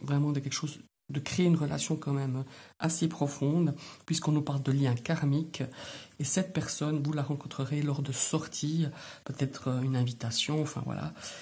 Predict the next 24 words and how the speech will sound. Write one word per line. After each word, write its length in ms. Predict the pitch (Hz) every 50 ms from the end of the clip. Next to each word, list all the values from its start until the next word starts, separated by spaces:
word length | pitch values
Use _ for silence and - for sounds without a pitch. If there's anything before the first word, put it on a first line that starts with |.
| - - - - -
Et, 200 | 196 202 - - - - - _ - - - - -
euh, 320 | 147 147 147 143 - - -
suite 480 | - - - - 190 190 - - - -
à 60 | - 139
cette, 440 | - - - 131 135 - - -
euh, 80 | - 131 - - - - - -
à 60 | 123
cette 240 | 120 - 127 117 -
sortie, 460 | - - - - - - - 240 269
à 40 | 196
cette 240 | - - - - -
rencontre 380 | - 190 185 - 175 165 170
avec 160 | - 143 139 -
cette 200 | - 135 - -
personne, 520 | 131 127 - - - - 156 156 165 165 - - -
on 240 | - 170 165 160 - - - 156 147
aura 320 | 143 135 - - 139 139 - - - _ -
des 300 | 139 135 165 160 147 151
échanges. 500 | 143 - - - 135 135 139 139 147 - - - - - - _ -
Et 80 | 156 147
je 120 | 139 151
pense 460 | 143 143 - - 147 139 143 143 - -
que 180 | - - 143 139 139 143 - - - - - - -
d'ici, 520 | 147 143 139 139 - - - 160 156 -